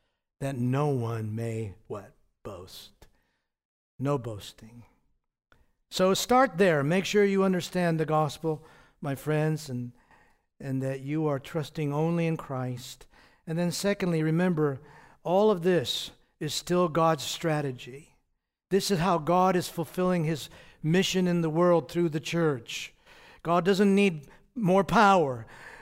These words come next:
We, God doesn't need churches to have nicer buildings or better sound systems or better video systems or, or philharmonic orchestras. And if he gives us those things, that, fine, those are tools.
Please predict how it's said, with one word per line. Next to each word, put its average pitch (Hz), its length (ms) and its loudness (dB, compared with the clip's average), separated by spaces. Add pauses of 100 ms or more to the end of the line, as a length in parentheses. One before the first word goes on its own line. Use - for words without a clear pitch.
We, 170 220 -2
God 175 280 2
doesn't 196 320 4
need 196 220 2
churches 202 500 0
to 185 120 -2
have 180 240 4
nicer 190 420 2
buildings 185 600 2
or 175 60 2
better 196 320 4
sound 196 360 2
systems 196 540 0
or 190 100 2 (240)
better 196 320 6
video 202 440 4
systems 196 640 2
or, 180 160 4 (240)
or 180 160 4
philharmonic 196 720 4
orchestras. 196 720 4
And 185 120 2
if 180 100 0
he 190 120 -4
gives 190 300 2
us 185 120 2
those 190 220 2
things, 190 280 0
that, 180 300 -4
fine, 214 400 6
those 190 240 4
are 180 80 0
tools. 240 480 0